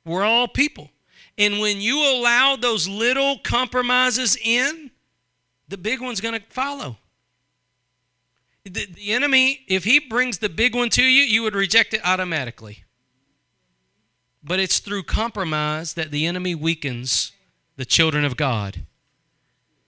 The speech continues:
It's through compromise that the enemy weakened Israel, and it's through compromise that the enemy weakens the church.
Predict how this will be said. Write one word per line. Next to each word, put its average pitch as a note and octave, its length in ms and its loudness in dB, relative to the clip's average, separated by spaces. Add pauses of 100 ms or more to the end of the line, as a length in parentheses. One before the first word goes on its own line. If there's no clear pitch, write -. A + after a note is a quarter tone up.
(800)
It's F3 200 2
through F#3+ 200 2
compromise G#3 720 2
that F#3 140 -2
the E3 160 2
enemy F#3 280 0
weakened E3 440 -2
Israel, G3+ 580 -2 (100)
and D#3 160 -2
it's D#3 100 -4
through D3 160 -4
compromise F3 720 -4
that D3+ 140 -6
the C#3+ 160 -4
enemy E3 320 -2
weakens D3 480 -2
the C#3+ 100 -4
church. - 600 0